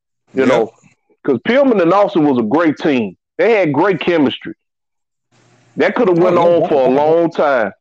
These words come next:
Speaker 1: Right.
Speaker 2: Yeah, they, they coulda dominated the tag di-, division.
Speaker 1: Yeah.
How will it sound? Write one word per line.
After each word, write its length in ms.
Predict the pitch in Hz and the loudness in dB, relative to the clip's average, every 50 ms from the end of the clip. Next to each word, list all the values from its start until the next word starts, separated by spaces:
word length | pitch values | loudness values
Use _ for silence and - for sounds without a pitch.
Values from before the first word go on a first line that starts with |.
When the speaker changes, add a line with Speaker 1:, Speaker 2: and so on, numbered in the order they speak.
| _ _ _ _ _ _ - | _ _ _ _ _ _ -2
Speaker 1:
Right. 360 | 165 170 160 135 110 101 - _ - - | 0 0 2 0 0 -4 -8 _ -14 -8
Speaker 2:
Yeah, 120 | 151 127 | -6 -4
they, 140 | 139 180 220 - - | -4 -4 -6 -8 -10
they 80 | 196 233 | -12 -10
coulda 200 | 202 190 175 160 | -8 -6 -6 -6
dominated 520 | 151 143 190 202 190 175 151 135 127 120 113 | -4 -6 -6 -6 -6 -8 -8 -8 -10 -10 -12
the 40 | 120 - | -12 -8
tag 340 | 151 135 131 123 113 110 113 | -4 -4 -2 -2 -4 -6 -8
di-, 300 | 123 120 117 - - - | -10 -10 -10 -10 -12 -14
division. 500 | 123 120 131 151 143 113 107 110 101 - _ _ _ _ _ _ _ _ _ _ _ _ _ _ _ _ _ - - _ _ _ - | -14 -10 -8 -6 -8 -8 -8 -12 -20 -20 _ _ _ _ _ _ _ _ _ _ _ _ _ _ _ _ _ -20 -20 _ _ _ -4
Speaker 1:
Yeah. 280 | 135 139 127 110 92 | -2 0 0 0 -2